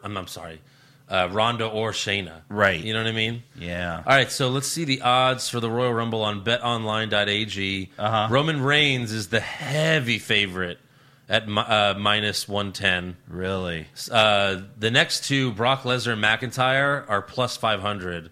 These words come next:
Speaker 2: Ooh.
Speaker 1: which is a big underdog.
Speaker 2: Yeah.
Speaker 1: Like, and they're the second, they're the next two guys.
Speaker 2: <laughs>
Speaker 1: C M Punk
Speaker 2: Is
Speaker 1: is, is
Speaker 2: fourth.
Speaker 1: fourth. Plus six hundred.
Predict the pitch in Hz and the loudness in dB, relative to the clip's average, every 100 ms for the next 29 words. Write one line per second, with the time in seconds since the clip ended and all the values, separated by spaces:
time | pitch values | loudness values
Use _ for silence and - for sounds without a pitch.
0 | - 92 98 87 82 104 92 110 90 113 | -12 -8 -6 -6 -6 -4 -2 -4 -4 -6
1 | 90 - - 113 131 101 101 95 87 82 | -8 -8 -2 2 2 2 -2 -6 -8 -10
2 | 82 - _ 85 104 104 82 - 107 104 | -12 -16 _ -2 4 4 2 2 2 2
3 | - - - 113 120 135 131 113 110 - | -2 -10 -2 0 2 2 0 -2 -2 0
4 | 127 - 120 120 110 123 120 117 - - | 0 0 -2 -2 -2 -2 0 0 -2 -4
5 | 120 104 104 92 87 85 - - - 151 | -4 2 2 2 -2 -10 -16 -16 0 2
6 | 190 - 269 294 - - 262 240 - - | 4 4 4 4 2 4 6 6 0 -14
7 | - - _ 151 202 160 147 196 190 139 | -20 -20 _ 2 2 2 2 4 6 6
8 | 107 - 269 262 139 - - - _ _ | 4 0 4 6 4 -2 -18 -20 _ _
9 | _ _ - - 233 - 226 208 196 208 | _ _ -6 4 4 4 0 0 0 0
10 | 151 113 110 | 2 0 -2